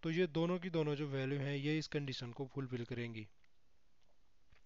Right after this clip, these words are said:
n factorial plus n equal to n square देंगी,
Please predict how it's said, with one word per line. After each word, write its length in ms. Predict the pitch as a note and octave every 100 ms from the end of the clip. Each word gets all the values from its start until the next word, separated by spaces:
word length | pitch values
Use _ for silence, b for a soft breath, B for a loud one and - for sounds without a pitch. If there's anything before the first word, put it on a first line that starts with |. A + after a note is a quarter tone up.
| -
n 480 | E3 D3+ D3+ D3+ C3
factorial 480 | C#3 C3 B2+ C3 D3
plus 260 | C3+ B2
n 180 | C3 C3
equal 260 | - B2 C#3+
to 120 | C#3
n 100 | C3
square 300 | - B2+ B2
देंगी, 320 | A#2+ B2+ D#3